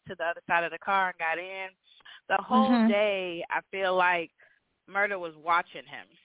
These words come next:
Speaker 1: because something about his energy was off. Like, if you really are in tune with someone that you love or have a deep relationship
Speaker 2: Mm-hmm.
Speaker 1: with, like, I can walk in to, like, immediately and be like,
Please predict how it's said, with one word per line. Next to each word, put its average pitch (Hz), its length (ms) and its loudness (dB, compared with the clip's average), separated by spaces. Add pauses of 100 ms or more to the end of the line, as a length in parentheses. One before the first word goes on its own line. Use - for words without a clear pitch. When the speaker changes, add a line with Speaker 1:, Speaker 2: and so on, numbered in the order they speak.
(220)
Speaker 1:
because 180 420 -2 (340)
something 240 460 -4
about 175 280 0
his 170 200 -12 (100)
energy 175 520 -12
was 151 200 -18
off. 139 280 -4
Like, 165 200 -4
if 175 120 -18
you 269 300 -18
really 233 280 -4
are 175 160 2
in 156 100 -8 (120)
tune 220 200 -18
with 196 180 -16
someone 190 220 -12
that 175 220 -10
you 160 140 -16
love 175 440 2 (360)
or - 60 -4
have 180 240 0
a 170 40 -18
deep 180 240 -12
relationship 226 540 -4
Speaker 2:
Mm-hmm. 190 80 -10
Speaker 1:
with, 208 140 -6
like, 175 220 -4
I 233 160 0
can 269 200 -16
walk 196 300 -2
in 185 520 -14 (1120)
to, 208 240 -14
like, 175 520 0 (920)
immediately 196 680 -10
and 170 220 -10
be 175 140 -10
like, 165 480 0